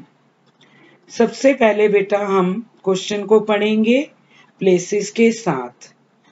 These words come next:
ओके, O stands for ones, T stands for tens, S stands for hundred। One hundred twenty minus one hundred nine। सबसे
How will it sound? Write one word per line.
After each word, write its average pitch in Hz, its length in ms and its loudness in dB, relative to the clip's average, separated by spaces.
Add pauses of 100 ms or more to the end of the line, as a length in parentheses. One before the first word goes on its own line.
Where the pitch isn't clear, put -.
(180)
ओके, 196 340 -2 (880)
O 233 180 4
stands 220 440 -4
for 214 300 2
ones, 175 500 0 (180)
T 220 220 0
stands 214 440 -2
for 208 240 2
tens, 175 540 0 (120)
S 202 200 0
stands 156 400 -2
for 226 340 -2 (260)
hundred। 143 500 -2 (1120)
One 214 380 0
hundred 220 600 2
twenty 180 760 0 (180)
minus 175 720 2 (340)
one 202 280 2 (120)
hundred 170 440 -2 (140)
nine। 160 260 0 (1120)
सबसे 269 440 2